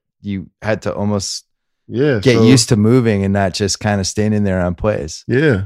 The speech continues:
Speaker 2: we had to, we, man, we had to build some habits. It wasn't like coaches, like, roll the balls out and, like, "All right, just go score." Like, "Y'all, y'all got the best talent in the league, just go score." Like, we didn't do that. We worked well together. That's why JaVale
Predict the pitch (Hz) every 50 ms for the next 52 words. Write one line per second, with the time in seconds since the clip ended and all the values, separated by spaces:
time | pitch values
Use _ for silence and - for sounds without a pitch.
0 | 104 135 - 107 127 135 135 147 147 143 147 - 147 131 107 87 - 123 147 156
1 | 143 147 156 156 156 156 160 160 165 156 139 135 117 104 131 139 139 139 - 139
2 | 131 135 143 156 160 131 123 107 110 135 135 143 147 139 127 131 131 123 120 107
3 | - _ - - 123 120 - - 117 120 120 107 101 95 101 110 120 120 120 104
4 | 98 113 113 117 113 101 110 107 107 107 104 101 98 95 98 _ _ _ _ _
5 | _ _ _ _ _ _ _ _ _ _ - - 113 123 123 120 117 107 - 117
6 | 110 - 123 120 117 - - - 127 120 107 98 98 - _ _ _ _ _ -
7 | 98 101 101 98 95 107 110 113 110 104 85 95 _ _ _ _ _ - - 98
8 | 107 110 104 110 85 104 107 104 101 - - 113 110 110 107 104 101 101 101 98
9 | 95 98 104 110 110 107 107 101 92 - 95 87 - - 90 90 - - - 104
10 | 101 95 90 87 87 90 92 101 107 107 107 98 92 117 120 117 95 82 - 104
11 | _ _ _ _ _ _ _ _ _ _ _ _ _ _ - 110 104 104 104 98
12 | 98 - 107 110 117 113 107 101 90 95 87 82 85 87 - _ _ _ _ _
13 | _ _ - 98 98 - - 107 101 95 - 92 85 101 101 98 95